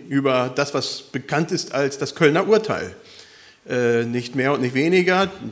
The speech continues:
Kölner Urteil, als ob die nur ein Urteil gefällt hätten da. Die sind ja ständig am Urteile fällen.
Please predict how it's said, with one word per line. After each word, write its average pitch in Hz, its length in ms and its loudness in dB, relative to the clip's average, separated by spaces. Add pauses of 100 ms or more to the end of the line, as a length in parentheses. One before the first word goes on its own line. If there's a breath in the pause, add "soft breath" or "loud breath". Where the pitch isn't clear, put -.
Kölner 131 340 0
Urteil, 165 280 2
als 117 160 0
ob 117 100 -4
die 135 80 -2
nur 127 160 2
ein 127 180 0
Urteil 139 300 2
gefällt 180 320 0
hätten 113 240 -2
da. 123 260 -2 (480 loud breath)
Die 131 60 -8
sind 123 100 -6
ja 117 120 -2
ständig 160 340 0
am 120 140 -2
Urteile 117 400 0
fällen. 143 480 0